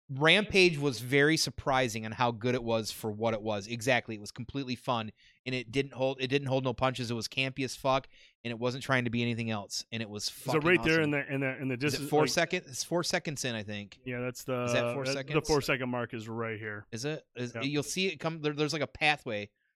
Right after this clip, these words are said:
Speaker 1: Like a, they're walking down the stairs. Let me see.
Speaker 2: Oh no, this is further in. Oh,
Speaker 1: Oh,
Speaker 2: there it
Speaker 1: there
Speaker 2: is,
Speaker 1: it
Speaker 2: right
Speaker 1: is,
Speaker 2: there,
Speaker 1: there it is,
Speaker 2: right,
Speaker 1: there it
Speaker 2: right.
Speaker 1: is,
Speaker 2: Okay,
Speaker 1: there it
Speaker 2: yeah,
Speaker 1: is.
Speaker 2: yeah.
Speaker 1: There it is. Um,
Speaker 2: Let's see if we
Speaker 1: but the
Speaker 2: can
Speaker 1: toy leak last year, um, was, uh, or w-, w-, I don't know if it was last year, last fall, but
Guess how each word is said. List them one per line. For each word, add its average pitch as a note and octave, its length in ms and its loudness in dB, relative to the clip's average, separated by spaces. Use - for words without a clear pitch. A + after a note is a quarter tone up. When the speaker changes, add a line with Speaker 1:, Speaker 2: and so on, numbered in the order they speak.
Speaker 1:
Like A#2+ 160 -8
a, B2+ 120 -8
they're B2+ 100 -2
walking C#3 380 0
down C#3 160 -4
the A2+ 40 -10
stairs. A2+ 420 -4
Let B2+ 120 -10
me C#3 140 -12
see. G3 120 2
Speaker 2:
Oh G3+ 120 10
no, G3 140 8
this G#3 200 4
is E3+ 80 -4
further D#3 400 4
in. C3+ 140 2
Oh, F3 100 8
Speaker 1:
Oh, - 20 12
Speaker 2:
there F#3 160 12
it F#3+ 40 8
Speaker 1:
there F#3+ 60 8
Speaker 2:
is, E3 60 8
Speaker 1:
it D#3 40 8
Speaker 2:
right F3 80 8
Speaker 1:
is, E3+ 60 6
Speaker 2:
there, D3+ 140 10
Speaker 1:
there D#3+ 100 8
it E3+ 40 10
is, F3+ 40 10
Speaker 2:
right, - 0 -
Speaker 1:
there E3 80 6
it - 20 2
Speaker 2:
right. E3+ 140 10
Speaker 1:
is, D3+ 60 4
Speaker 2:
Okay, D3 180 2
Speaker 1:
there C3 80 4
it C3 60 4
Speaker 2:
yeah, B2+ 60 2
Speaker 1:
is. B2 80 0
Speaker 2:
yeah. C3 60 -8
Speaker 1:
There C#3 120 8
it C3+ 60 8
is. A2+ 200 2
Um, C#3+ 100 8
Speaker 2:
Let's C#3+ 120 8
see - 40 -4
if C#3+ 40 -2
we - 20 -
Speaker 1:
but D#3+ 120 8
the D3 80 2
Speaker 2:
can - 120 2
Speaker 1:
toy C4 220 12
leak F#3+ 260 10
last D3 340 10
year, C3+ 360 8
um, B2 560 0
was, B2 480 4
uh, A#2 420 6
or A#2 200 -2
w-, A#2+ 200 -4
w-, B2+ 180 -8
I B2+ 60 -6
don't B2+ 100 -6
know A#2 60 -2
if G#2 100 -4
it - 20 -10
was A2 120 -8
last A2+ 240 2
year, A2 80 -2
last G#2 160 -2
fall, A2 200 2
but G#2 220 0